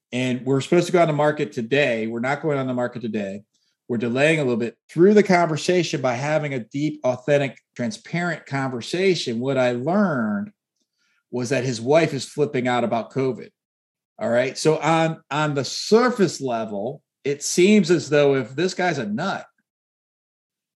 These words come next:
and it's so easy for us to label people as, "This dude's crazy," right? You go backwards in time for me when I was in that role as a, as a broker owner, and I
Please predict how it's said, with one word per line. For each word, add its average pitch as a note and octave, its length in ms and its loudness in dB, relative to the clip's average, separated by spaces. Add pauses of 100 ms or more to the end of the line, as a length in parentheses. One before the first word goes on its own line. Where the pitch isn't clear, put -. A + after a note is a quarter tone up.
(140)
and F3 140 4
it's E3+ 140 2
so A#3 560 4
easy G#3+ 500 2
for E3 260 0
us D3+ 220 2
to C#3+ 100 0
label F#3 520 2
people C#3 500 -6
as, C3+ 380 2
"This E3 220 -8
dude's F3+ 220 -4
crazy," - 420 -4 (1040)
right? C3+ 320 -2 (220)
You E3 160 2
go G3+ 160 8
backwards F3+ 580 4
in E3 120 0
time F3 260 0
for E3 160 -4
me G3+ 240 2
when F3 160 0
I D#3+ 100 2
was D#3+ 160 -2
in D#3+ 100 -6
that D3 200 -4
role E3 260 0
as D3+ 100 -4
a, C#3 160 -4
as C#3 140 -4
a C3+ 40 -6
broker F3 420 2
owner, D3 360 -4 (440)
and D3 100 -2
I C#3+ 280 0